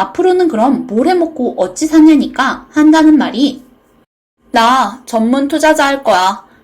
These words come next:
이번에 배운 게 많아. 이대로 하면 될 것 같아.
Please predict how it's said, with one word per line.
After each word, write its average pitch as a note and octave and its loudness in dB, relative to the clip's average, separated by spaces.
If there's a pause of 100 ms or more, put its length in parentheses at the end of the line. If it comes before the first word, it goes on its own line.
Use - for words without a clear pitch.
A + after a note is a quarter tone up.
이번에 B3+ 0
배운 A#3+ -2
게 D4+ 2
많아. F#3 -2 (200)
이대로 B3 0
하면 E4 2
될 G#3+ -2
것 C4 -6
같아. F#3 -6